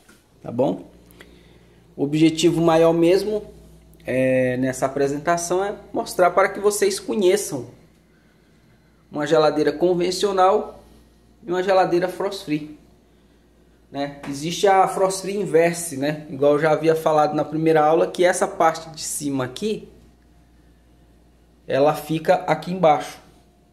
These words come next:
e a parte maior fica em cima. Não sei que ideia maluca é essa, mas é assim, tá? Sem muita novidade.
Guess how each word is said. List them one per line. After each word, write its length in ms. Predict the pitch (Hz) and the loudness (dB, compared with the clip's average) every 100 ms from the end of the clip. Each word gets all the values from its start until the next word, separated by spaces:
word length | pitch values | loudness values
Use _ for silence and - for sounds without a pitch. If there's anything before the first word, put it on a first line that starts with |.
| _ _ _ _ | _ _ _ _
e 120 | - | -6
a 80 | 123 | -4
parte 400 | 123 131 127 139 | 2 0 0 -2
maior 600 | 139 131 131 165 - - - - _ _ _ _ _ - | 2 4 4 0 -2 -14 -20 -20 _ _ _ _ _ -14
fica 240 | 156 165 | -12 -8
em 60 | 214 | -8
cima. 460 | - 160 131 117 - - _ _ - - | -2 -2 -2 -4 -14 -20 _ _ -20 -14
Não 100 | 196 | -10
sei 240 | - 160 | -4 -4
que 160 | 143 143 | -4 -6
ideia 320 | 127 127 127 | 0 0 0
maluca 440 | 139 143 160 160 | 0 0 -2 -2
é 60 | 202 | 0
essa, 280 | 180 - - | 0 -2 -6
mas 400 | 175 151 - - - _ _ _ _ _ _ _ _ _ _ _ - | -6 -6 -12 -20 -20 _ _ _ _ _ _ _ _ _ _ _ -10
é 100 | 143 | -8
assim, 360 | - - 135 - - - _ _ | -8 -6 -6 -8 -20 -20 _ _
tá? 380 | 123 160 - - - - - _ _ _ _ - | -4 -4 -4 -20 -20 -20 -20 _ _ _ _ -20
Sem 300 | - - 185 | -8 -2 0
muita 260 | 185 180 175 | 2 2 2
novidade. 580 | 165 160 139 120 - | 2 2 2 2 2